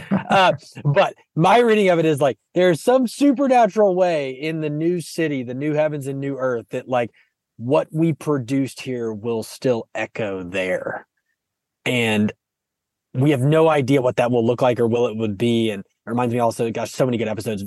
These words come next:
Speaker 2: I remember we had Vic Ho on, and he talked about going through a layoff and said, you know, "This may have been the reason, this may be the only thing that's remembered about my company is how I treated these people during this layoff."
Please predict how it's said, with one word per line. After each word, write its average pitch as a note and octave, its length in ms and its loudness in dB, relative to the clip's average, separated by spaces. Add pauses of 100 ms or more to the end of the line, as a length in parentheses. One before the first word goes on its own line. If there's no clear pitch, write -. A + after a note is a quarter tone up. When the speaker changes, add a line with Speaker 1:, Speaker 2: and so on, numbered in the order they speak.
Speaker 2:
I - 40 -10
remember A2 260 -4
we G#2+ 100 -4
had G2+ 100 -6
Vic G#2 200 -8
Ho B2+ 160 0
on, G#2+ 200 -6
and G2 80 -12
he G#2 80 -12
talked G#2 220 -6
about G2+ 220 -6 (680)
going A#2 180 -2
through A2 180 0
a - 20 0
layoff A#2+ 420 2
and G2+ 80 -10
said, G#2+ 160 -6
you A2 80 -6
know, G#2+ 80 -4
"This G#3 300 2
may F#3+ 180 4
have F3 160 4
been D#3 240 2
the C3+ 100 -2
reason, B2 460 -2 (420)
this F#3 260 0
may A3 140 4
be G3+ 120 2
the E3+ 140 4
only E3+ 180 2
thing D#3 160 0
that's C3+ 160 -6
remembered A#2+ 320 -4
about A2 200 -2
my G#2+ 140 -10
company G#2 340 -12
is F#2+ 100 -12
how C3 120 0
I B2+ 120 2
treated A#2+ 320 -4
these A2 160 -6
people G#2 320 -8
during F#2+ 260 -12
this F2+ 180 -16
layoff." - 300 -18